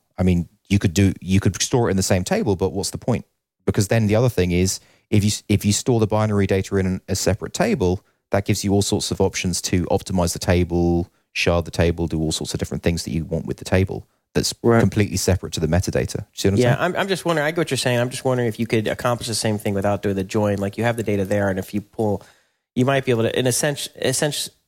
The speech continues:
Speaker 2: achieve the same thing with a symbol, a s-, a single query. That if it's, if it's abstracted out, you could, uh, query the data. You could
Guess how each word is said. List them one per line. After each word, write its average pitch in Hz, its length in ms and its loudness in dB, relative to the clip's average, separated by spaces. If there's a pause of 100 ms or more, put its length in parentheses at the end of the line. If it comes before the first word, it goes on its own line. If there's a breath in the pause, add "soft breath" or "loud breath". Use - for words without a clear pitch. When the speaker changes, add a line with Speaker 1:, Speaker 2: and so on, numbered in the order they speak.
(160)
Speaker 2:
achieve 190 260 0
the 160 80 0
same 135 220 0
thing 120 300 0
with 107 220 0
a 113 40 0
symbol, 113 420 -2
a 107 40 0
s-, - 300 -2
a 120 80 0
single 110 520 0 (180)
query. 78 460 -2 (640)
That 98 380 2
if 107 140 -4
it's, 117 180 0
if 123 160 -2
it's 135 120 0
abstracted 143 540 -2
out, 110 380 0 (1400)
you 143 200 4
could, 120 560 0
uh, 110 260 2
query 135 380 0
the 117 100 2
data. 113 520 2
You 139 120 2
could 127 220 -2